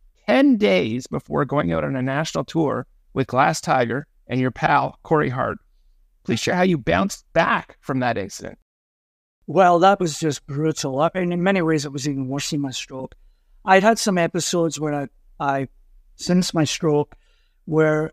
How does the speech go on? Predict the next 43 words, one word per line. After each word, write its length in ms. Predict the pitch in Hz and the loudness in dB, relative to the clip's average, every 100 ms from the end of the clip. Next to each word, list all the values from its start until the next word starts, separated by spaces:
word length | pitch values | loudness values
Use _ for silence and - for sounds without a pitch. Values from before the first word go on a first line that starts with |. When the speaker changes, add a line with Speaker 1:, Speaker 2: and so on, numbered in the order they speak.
| - | -4
Speaker 2:
I, 260 | 151 151 156 | -2 -2 -4
I 100 | 151 | -4
have 260 | 143 156 135 | 0 -2 0
this, 320 | 151 - - - | -2 -2 -10 -8
um, 380 | 147 143 135 139 _ _ - | -6 -4 -6 -8 _ _ -8
they 80 | 170 | -2
call 260 | 185 180 | 2 2
it 60 | 185 | 2
a 20 | |
kind 180 | - 156 | 0 0
of 120 | 143 | -2
vasovagal 1200 | 127 175 180 156 170 160 160 135 160 156 165 151 | 0 2 2 2 0 0 -4 0 2 2 0 -2
response. 520 | 147 131 - 139 135 | -4 -6 -4 -4 -4
It's 160 | 160 147 | -4 -6
the 100 | 165 | -6
big 360 | 160 180 - - _ _ _ | 0 -2 -2 -16 _ _ _
artery 500 | - 160 160 165 156 | 0 0 0 -2 -2
that 160 | 139 147 | -2 -4
runs 300 | 151 147 139 | -2 0 0
up 140 | 151 | -4
the 60 | 156 | -4
center 460 | - 160 143 - 147 | -2 0 0 0 -4
of 100 | 131 | -2
your 120 | 131 | -6
body. 500 | 120 135 143 135 120 _ _ _ _ - | -4 -4 -2 -4 -6 _ _ _ _ -4
And, 380 | 156 147 147 | 0 0 0
um, 380 | 151 143 143 135 _ _ _ _ _ - | 0 0 -2 -4 _ _ _ _ _ -10
you 140 | 190 180 | 0 2
know, 140 | 175 | 2
kids, 360 | - 196 190 - | 2 0 0 -2
that, 160 | 180 _ 180 | -6 _ -12
young 380 | 185 196 214 196 | -4 4 4 4
boys 320 | 175 185 165 | 4 2 2
that 140 | 170 | -2
play 160 | - 170 | -2 0
that 180 | 156 156 | 0 -2
stupid 460 | - - 180 165 | -4 -4 -4 -4
game 280 | 147 156 156 | -2 -2 0
of 140 | 151 139 _ _ | -2 -6 _ _
holding 320 | - 185 156 | 0 2 2
their 100 | 151 | -2
breath 460 | 127 147 151 143 156 | 0 0 0 -2 -2
and 180 | 139 | -4